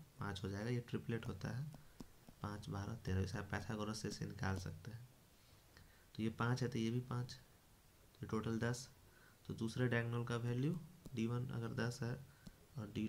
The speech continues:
टू अगर चौबीस है, तो area कितना हो जाएगा? एक बटा दो गुने दस गुने चौबीस।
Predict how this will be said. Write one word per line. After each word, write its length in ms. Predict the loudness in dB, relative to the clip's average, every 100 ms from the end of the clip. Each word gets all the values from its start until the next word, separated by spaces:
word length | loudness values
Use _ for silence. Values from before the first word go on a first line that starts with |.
| 2
टू 120 | 4
अगर 280 | 4 2 -2 -4 -12 -14 -12 -4
चौबीस 460 | 0 2 2 2
है, 180 | 0 -2 -4 -12 -20 -20 -20 -14 -6
तो 60 |
area 260 | -2 2 4
कितना 260 | 2 0 2
हो 140 | 2
जाएगा? 340 | 4 4 2 -2 -12 -14 -6
एक 200 | -4 -2
बटा 320 | -4 -4 -4 -2
दो 180 | -2 -2
गुने 280 | -2 -2 0 -2 -2 -10 -18 -20 -20 -16 -10 -6 -2 -2
दस 260 | -2 -2 -4
गुने 320 | -4 -2 -2
चौबीस। 600 | -2 -2 2 2 0 -6